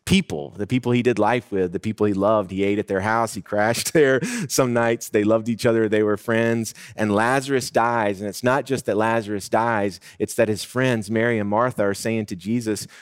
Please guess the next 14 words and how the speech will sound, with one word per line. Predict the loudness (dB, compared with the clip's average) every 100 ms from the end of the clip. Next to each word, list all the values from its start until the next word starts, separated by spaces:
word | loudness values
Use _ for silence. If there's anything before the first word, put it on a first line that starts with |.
| _
"We | -2
think | 2 2 2 0
you | -4
could | 2 2
have | 2 2
done | 2 2 0
something | -2 -2 -2 0
to | 0
help | 2 0 4
us. | 2 2 -2
And | -2
where | 2 2 2
were | 2 2 2
you?" | 0 -2 -4